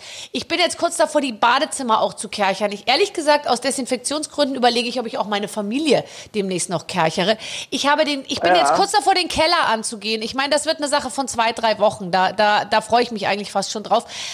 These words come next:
Speaker 2: Ja.
Speaker 1: Aber ich, und ich koche, ich mache, ich habe jetzt angefangen, Salat zu pflanzen und so. Also man wird so ein bisschen, hast du, was machst du? Kannst du nicht den ganzen Tag nur Hijo de la Luna, äh, spielen? Was, was,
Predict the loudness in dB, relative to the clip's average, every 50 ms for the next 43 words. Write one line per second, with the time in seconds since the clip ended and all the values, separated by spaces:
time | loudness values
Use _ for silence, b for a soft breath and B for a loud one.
0 | B 4 4 6 6 4 2 0 B B B B B -8 -8 -10 -10 -6 -4 -4
1 | -2 -2 -4 -4 -4 -4 0 2 2 2 4 4 4 4 2 0 -2 0 0 0
2 | 2 2 2 0 0 0 0 0 -2 -2 -2 -4 -4 -2 -2 -2 -2 0 2 4
3 | 4 4 4 4 4 4 4 2 -4 -8 -8 -6 -2 -2 0 0 -2 -4 -8 -8
4 | -10 -10 -8 -6 -4 -2 -2 -2 -2 -2 -4 -4 -2 -4 -4 -4 -4 -4 -2 -4
5 | -4 -6 -8 B B B B B B 2 2 2 0 -6 -2 0 2 2 2 2
6 | 0 -2 -2 -4 -2 0 0 2 2 0 0 2 2 2 2 0 -2 -4 0 0
7 | 0 0 0 0 0 0 0 -2 -4 -2 -2 -2 -2 0 0 2 4 4 6 6
8 | 6 4 4 0 -2 0 2 2 2 2 2 2 2 4 2 2 0 -2 -2 0
9 | 0 0 2 2 0 0 2 2 2 2 2 0